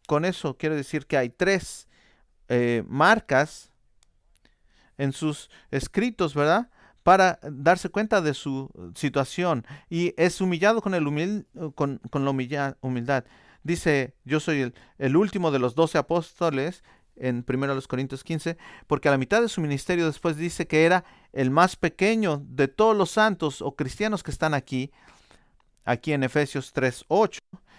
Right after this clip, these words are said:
y luego, más tarde, en primera de Timoteo uno, quince y dieciséis,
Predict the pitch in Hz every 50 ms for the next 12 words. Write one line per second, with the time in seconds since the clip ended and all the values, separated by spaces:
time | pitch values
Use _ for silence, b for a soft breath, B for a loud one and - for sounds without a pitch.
0 | b b b b b - 160 151 151 175 240 294 311 151 156 160 180 180 165 160
1 | 165 160 - - 175 170 151 143 - - 131 135 127 127 123 120 - 131 135 147
2 | 160 170 165 151 - 147 135 131 127 127 - 170 175 165 151 135 127 127 b b
3 | b b b b b - 165 180 190 180 175 151 - _ _ - - 202 233 233
4 | 202 - - 185 156 147 135 131 123 135 127 - - - - 202 196 180 - -
5 | -